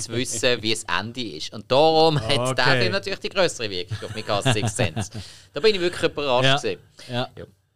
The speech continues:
Speaker 2: Jo.
Speaker 1: Ja, ähm,
Speaker 2: Ja, es ist,
Speaker 1: gut.
Speaker 2: äh, also ich habe da wirklich schon mal vorweggreifen. Das ist mein absoluter Lieblingsfilm von ihm.
Speaker 1: Mhm.
Speaker 2: Ähm, ich, also es ist auch für mich ein Fünf-Sterne-Film, das kann ich schon vorausschicken.
Speaker 1: Ja.
Speaker 2: Weil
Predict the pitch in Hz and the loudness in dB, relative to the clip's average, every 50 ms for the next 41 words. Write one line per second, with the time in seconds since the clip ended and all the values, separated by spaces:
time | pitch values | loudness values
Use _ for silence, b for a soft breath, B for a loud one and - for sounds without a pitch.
0 | b b b b b b b b b b b b b b b b b b _ _ | b b b b b b b b b b b b b b b b b b _ _
1 | 107 117 127 127 147 180 131 156 233 359 359 311 - _ _ _ _ _ _ _ | 0 4 4 6 8 8 8 6 6 4 0 -4 -14 _ _ _ _ _ _ _
2 | _ _ _ 135 123 120 117 117 117 110 110 104 - - _ _ _ _ _ _ | _ _ _ 2 4 4 4 2 0 -4 -8 -10 -12 -16 _ _ _ _ _ _
3 | _ _ _ 95 104 101 - - 113 113 135 131 - - 123 117 120 123 113 - | _ _ _ -6 -6 -4 -4 -6 -4 -4 -2 -2 -2 -2 -2 -4 -6 -8 -10 -12
4 | _ _ - 117 110 117 110 - - 120 107 120 127 117 120 110 120 120 120 113 | _ _ -10 -8 -6 -6 -8 -8 -10 -8 -4 -4 -2 -2 -2 -4 -4 -4 -4 -4
5 | - - 113 107 104 92 90 92 95 101 110 - - 110 104 95 - - 98 104 | -6 -6 -6 -6 -8 -10 -10 -10 -8 -8 -8 -10 -10 -12 -12 -12 -12 -16 -14 -12
6 | 101 - 110 107 - - - 107 110 - - - 117 113 120 113 113 - 113 104 | -10 -8 -8 -10 -10 -10 -10 -10 -10 -8 -10 -8 -8 -8 -8 -10 -10 -10 -10 -10
7 | 101 104 120 127 135 151 143 131 - 139 135 139 139 127 139 131 127 135 143 165 | -6 -6 -6 -6 -6 -8 -10 -8 -8 -8 -8 -8 -8 -8 -8 -6 -6 -6 -6 -6
8 | 147 139 147 175 240 - _ _ _ _ _ _ _ _ _ _ _ _ _ _ | -6 -6 -8 -8 -8 -12 _ _ _ _ _ _ _ _ _ _ _ _ _ _
9 | - 110 110 107 107 104 101 - _ _ _ _ 113 107 - - - - _ - | -8 -6 -6 -4 -6 -6 -8 -12 _ _ _ _ -12 -10 -10 -10 -12 -14 _ -10
10 | 117 117 113 110 131 120 117 - 123 120 117 117 117 113 107 101 - 139 151 160 | -8 -4 -2 0 2 2 0 0 -2 -4 -2 -2 -2 -2 -4 -4 -4 -6 -6 -4
11 | 147 - - 151 143 147 143 - 147 147 143 123 - - 113 110 107 104 120 110 | -6 -4 -2 -2 -4 -4 -4 -6 -8 -8 -6 -8 -10 -10 -8 -8 -6 -8 -8 -8
12 | 104 110 107 139 156 - - - 156 151 - _ - 160 160 123 - - _ b | -8 -8 -8 -6 -6 -6 -6 -6 -6 -8 -10 _ -8 -6 -6 -6 -8 -10 _ b
13 | b b b b b b - 117 120 123 123 127 | b b b b b b -2 2 4 4 4 2